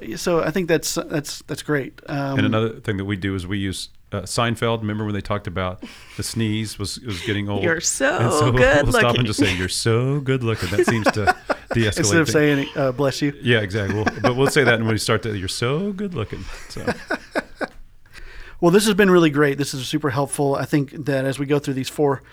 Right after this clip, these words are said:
Speaker 1: horsemen of the apocalypse of our, our relationships, it is good for us to be mindful, to be aware,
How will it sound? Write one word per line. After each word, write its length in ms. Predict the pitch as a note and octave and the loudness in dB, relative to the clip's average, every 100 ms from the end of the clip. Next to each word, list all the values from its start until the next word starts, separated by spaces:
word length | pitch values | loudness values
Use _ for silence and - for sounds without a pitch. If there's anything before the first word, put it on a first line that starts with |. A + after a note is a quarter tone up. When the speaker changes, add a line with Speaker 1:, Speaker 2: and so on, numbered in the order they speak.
| - - | -20 -20
Speaker 1:
horsemen 540 | - E3 D#3 D#3 C#3+ C#3 | 2 2 4 2 2 2
of 180 | C3+ B2 | 0 -2
the 120 | C3 | -4
apocalypse 600 | B2+ - C3 C#3 B2 - | 0 -2 0 -4 -4 -6
of 120 | C3 | -4
our, 320 | B2+ B2 A#2+ G3+ - | -4 -4 -8 -12 -10
our 120 | B2+ | -6
relationships, 680 | C3 C3+ C3+ B2 C3 - | -4 -2 -4 -4 -8 -6
it 60 | C#3 | 0
is 260 | C#3+ C3 - - - - - | 2 0 -6 -18 -20 -20 -2
good 160 | D#3 | -2
for 120 | - D3 | 2 0
us 80 | |
to 80 | - | 0
be 80 | D#3+ | -2
mindful, 560 | F3+ D3 C#3 - D3 D3+ | 0 0 0 -2 -4 -4
to 100 | - | -4
be 140 | C#3 | -2
aware, 500 | C#3 C3+ B2 B2+ C#3+ | -2 -2 -4 -6 -10